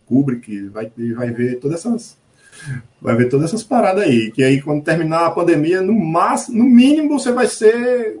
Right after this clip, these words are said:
sei lá, o, o senhor de alguma cidade. <laughs> De tanto conhecimento você vai ter.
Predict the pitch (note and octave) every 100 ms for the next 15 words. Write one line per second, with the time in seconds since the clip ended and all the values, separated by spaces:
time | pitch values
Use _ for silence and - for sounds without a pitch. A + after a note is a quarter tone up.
0 | - _ - F#3+ F3 - - C#3 _ _
1 | - D#3 - D3 C#3+ F3 D#3 F#3 F#3+ F#3+
2 | F3+ F#3+ G#3 F#3+ D3 A2+ - - D#3 G#2
3 | - A#2 - _ _ - C#3+ B2+ - -
4 | _ - C#3 C#3 - F#3+ F3 E3 F3+ E3+
5 | E3 C#3+ D3 D#3 D#3 -